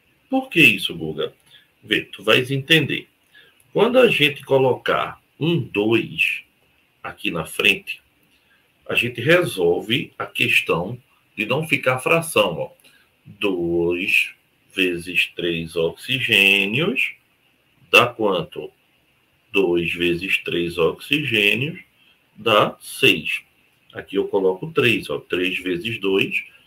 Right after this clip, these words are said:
seis. Tá balanceado. Aí agora, eu tenho quantos alumínios? Dois vezes dois, quatro.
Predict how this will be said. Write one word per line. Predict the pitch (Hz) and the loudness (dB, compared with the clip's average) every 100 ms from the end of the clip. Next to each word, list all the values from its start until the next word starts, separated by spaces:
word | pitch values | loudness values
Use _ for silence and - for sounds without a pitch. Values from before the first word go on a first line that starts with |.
| _ | _
seis. | - - 131 73 - - | -10 -2 0 0 -2 -2
Tá | 78 | -2
balanceado. | 82 101 98 - 143 104 73 - _ _ _ _ - - _ _ | -2 0 -2 -2 2 2 0 -6 _ _ _ _ -20 -20 _ _
Aí | 107 113 | 0 2
agora, | 156 165 135 95 78 - | 2 4 6 6 6 2
eu | 113 123 | 0 0
tenho | 123 135 - | 2 -2 -2
quantos | - 156 220 240 240 208 165 | 4 6 6 4 0 4 6
alumínios? | 185 214 160 139 110 87 80 80 - - _ _ _ _ _ _ | 6 4 4 2 0 -2 -6 -6 -10 -12 _ _ _ _ _ _
Dois | - 95 90 82 82 80 85 98 143 - | -10 0 2 4 4 2 2 0 -4 -6
vezes | 71 95 90 85 107 107 | -4 -2 0 -2 -4 -4
dois, | - 98 131 - | -2 0 2 2
quatro. | - 147 135 95 - - 82 | 2 0 2 0 -2 -6 -6